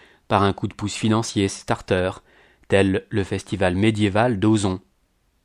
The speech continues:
N'oubliez pas les circuits de randonnée, tracés avec le concours de plusieurs communautés de communes, afin d'offrir de vrais parcours pleins d'originalité.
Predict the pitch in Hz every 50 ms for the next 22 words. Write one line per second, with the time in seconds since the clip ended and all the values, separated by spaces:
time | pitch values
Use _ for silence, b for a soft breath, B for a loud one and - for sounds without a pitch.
0 | _ _ _ _ _ - 120 120 123 117 117 123 123 123 127 120 123 - 131 131
1 | 139 139 127 104 - - 110 - - - 107 101 92 101 98 101 98 95 95 98
2 | 120 147 B B B B B B B B - - 113 107 - - 123 110 101 95
3 | 92 - 98 92 - 98 92 - - 113 101 95 101 90 - - 101 92 98 95
4 | 90 - - 107 98 101 98 87 - 98 - - 107 98 98 107 127 143 135 B
5 | B B B B B - 107 - 120 117 113 117 - - 147 143 123 110 104 95
6 | 101 107 101 - 101 95 - - - 98 - - _ - 117 113 117 107 101 98
7 | 98 92 98 95 92 90 90 85 - 95 110 123